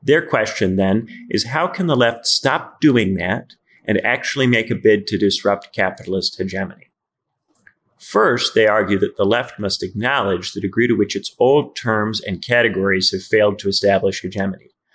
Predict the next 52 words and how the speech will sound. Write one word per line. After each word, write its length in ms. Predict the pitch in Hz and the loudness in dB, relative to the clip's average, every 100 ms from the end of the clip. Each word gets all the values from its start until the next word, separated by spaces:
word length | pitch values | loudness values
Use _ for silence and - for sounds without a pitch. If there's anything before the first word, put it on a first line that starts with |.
| _ _ - | _ _ -2
Subjects 480 | 131 110 110 104 | 0 2 0 0
do 120 | - 98 | -4 -4
not 220 | 95 - | -4 -4
think 140 | 98 | -6
of 100 | 95 | -4
themselves 520 | 98 85 - 101 95 98 | -2 -2 2 2 2 -2
as 160 | 92 | 0
workers, 560 | 175 185 175 170 170 - - - | 0 0 2 0 0 -6 -14 -6
and 80 | 160 | 0
over 200 | 185 175 | 0 0
time 440 | 170 143 139 135 | -4 -2 0 0
they 80 | 120 | 0
have 120 | 101 | 0
become 360 | - 98 110 95 | 0 -4 -2 0
less 340 | 110 185 - | 2 2 2
likely 320 | 110 110 - 95 | 2 2 2 0
to 100 | 95 | 0
think 220 | 98 92 | -4 -8
of 80 | 82 | -8
themselves 520 | 82 - - - - | -6 -2 -2 -2 -2
that 260 | - - | -4 -2
way. 100 | - - - _ _ _ _ _ _ - - | -6 -8 -10 _ _ _ _ _ _ -14 -6
Instead 320 | 107 - 131 | -2 2 2
of 100 | 113 | 2
trying 300 | - 110 107 | -2 -2 -2
to 120 | 104 | -2
raise 360 | 101 107 104 98 | 2 4 4 0
class 340 | - 151 156 | 0 0 0
consciousness 680 | - 107 98 101 - 98 - | -2 -2 -2 -2 0 -2 -2
to 100 | - | -2
get 240 | 95 110 - | 0 0 2
subjects 460 | 104 98 101 - | 0 0 -2 -4
to 100 | - | -6
think 220 | 92 143 | -4 -4
of 80 | 139 | -2
themselves 440 | 127 117 127 113 110 | 0 0 2 2 0
as 160 | 104 | -4
workers, 480 | - 107 - 104 - - - _ - | 0 0 0 -4 -6 -12 -20 _ 0
they 140 | 120 | 2
argue 240 | 123 107 113 | 2 0 0
the 100 | 104 | 2
left 260 | 113 113 | 0 -2
should 220 | - 120 | -2 -2
recognize 680 | 113 165 170 147 117 101 98 | 0 0 0 -2 0 2 2
the 100 | - | 2
ways 420 | 98 104 107 98 - | 2 4 6 4 2
subjects 440 | 110 - 101 - | 0 0 0 0
are 60 | - | -4
currently 420 | - 131 131 123 | 0 0 0 -2
thinking 360 | 135 131 135 | -2 -4 -2
of 80 | 123 | -2
themselves, 640 | 120 113 - 110 107 101 | -2 -2 2 4 2 -2